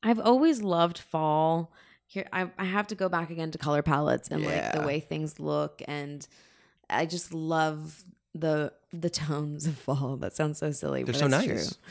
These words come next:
Speaker 1: Um, all of my favorite smells are fall. All of my favorite foods are fall th-, related things. Um, I just, everything about fall is good, and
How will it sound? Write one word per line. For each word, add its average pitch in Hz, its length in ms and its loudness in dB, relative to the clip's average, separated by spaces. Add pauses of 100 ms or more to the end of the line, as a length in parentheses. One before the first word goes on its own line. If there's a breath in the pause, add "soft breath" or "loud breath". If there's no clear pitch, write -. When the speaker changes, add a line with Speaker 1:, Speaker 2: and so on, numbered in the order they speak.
(400 loud breath)
Speaker 1:
Um, 151 240 0
all 175 200 4
of 190 80 0
my 202 120 2
favorite 175 320 0
smells 160 760 2
are 156 200 2
fall. 160 540 -2
All 156 200 -4
of 156 60 -8
my 156 160 -6
favorite 139 320 -8
foods 151 580 0
are 139 180 0
fall 147 400 -2
th-, - 220 -10 (100)
related 147 440 -4
things. 147 580 -6 (480 loud breath)
Um, 123 500 -6 (560)
I 160 100 0
just, - 560 -6 (420)
everything 190 280 2
about 170 220 0
fall 147 320 0
is 143 200 -2
good, 143 520 -2
and 123 520 -8